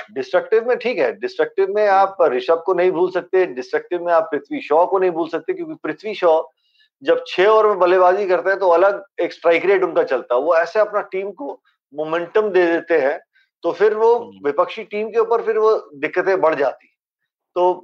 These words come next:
Speaker 1: पंजाब की टीम मुझे अच्छी लग रही है, but वो गेंदबाजी के लिहाज से आपके पास क्या है? वो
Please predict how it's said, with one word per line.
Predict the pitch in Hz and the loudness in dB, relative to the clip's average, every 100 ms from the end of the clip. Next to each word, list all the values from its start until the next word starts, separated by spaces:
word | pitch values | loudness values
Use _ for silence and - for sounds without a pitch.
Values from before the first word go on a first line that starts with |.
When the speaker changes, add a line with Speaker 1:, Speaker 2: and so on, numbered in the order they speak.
| _ _ _ _ _ 156 | _ _ _ _ _ -6
Speaker 1:
पंजाब | 139 190 214 | 2 2 2
की | 214 - - _ _ _ _ _ - | -6 -14 -20 _ _ _ _ _ -2
टीम | 196 220 | -2 0
मुझे | 208 208 | 0 2
अच्छी | 175 - 214 | 2 0 0
लग | 214 | 2
रही | 202 214 | 2 0
है, | 214 - _ _ _ | -2 -6 _ _ _
but | 175 | -2
वो | 185 175 | 0 0
गेंदबाजी | 143 170 175 185 214 | -2 -2 2 2 2
के | 208 | -2
लिहाज | 185 156 151 185 | 2 4 4 2
से | 180 185 190 | 2 0 4
आपके | 170 160 156 | 2 0 -2
पास | 175 170 - | -2 -2 -6
क्या | 175 156 | 0 0
है? | 123 | 0
वो | 143 156 | -2 -4